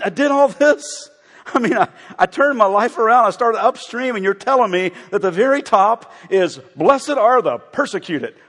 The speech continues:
Thank you so much, Jesus. I was tracking with you for a while, but this is where I jump off, you know? Now, why do you think that's all the way to the top? Here's the deal. 'Cause when you're on top,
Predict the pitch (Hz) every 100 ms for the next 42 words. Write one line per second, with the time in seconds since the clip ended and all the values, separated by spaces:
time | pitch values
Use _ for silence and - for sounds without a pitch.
0 | _ - 294 285 269 - 254 233 196 -
1 | 160 151 175 - - - 208 175 - 277
2 | 285 294 285 285 247 247 226 208 262 233
3 | 185 160 147 - 170 262 240 226 226 214
4 | 208 190 240 202 123 - 147 147 196 226
5 | - _ _ _ _ _ _ _ _ _
6 | 170 247 254 294 294 269 247 - 233 185
7 | 180 165 175 180 170 160 151 131 147 113
8 | 92 _ _ _ _ _ _ _ _ _
9 | 190 151 160 143 113 - _ _ _ _
10 | _ _ _ _ _ _ - 139 185 208
11 | 196 175 - 156 196 196 _